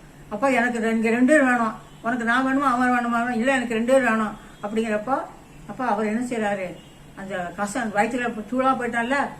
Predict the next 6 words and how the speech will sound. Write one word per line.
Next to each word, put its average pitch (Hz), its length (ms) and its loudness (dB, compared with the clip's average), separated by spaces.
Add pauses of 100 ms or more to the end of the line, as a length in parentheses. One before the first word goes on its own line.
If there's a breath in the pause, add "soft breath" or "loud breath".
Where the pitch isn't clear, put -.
(200 loud breath)
அந்த 214 180 -2
மந்திரத்தை 247 580 0
சொன்னோன்னா 269 280 0
மந்திரம் 233 540 0
அவன் 294 380 -2 (220)
உள்ள 269 400 0